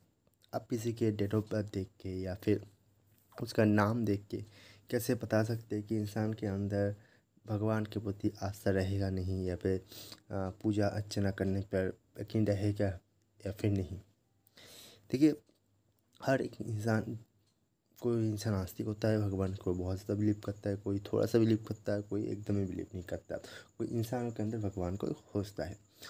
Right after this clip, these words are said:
तो हर किसी को भगवान के खोजने का तरीका अलग-अलग होता है।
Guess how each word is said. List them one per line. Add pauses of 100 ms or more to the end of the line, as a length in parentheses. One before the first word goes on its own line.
(160)
तो
हर
किसी
को
भगवान
के
खोजने
का
तरीका
अलग-अलग
होता
है।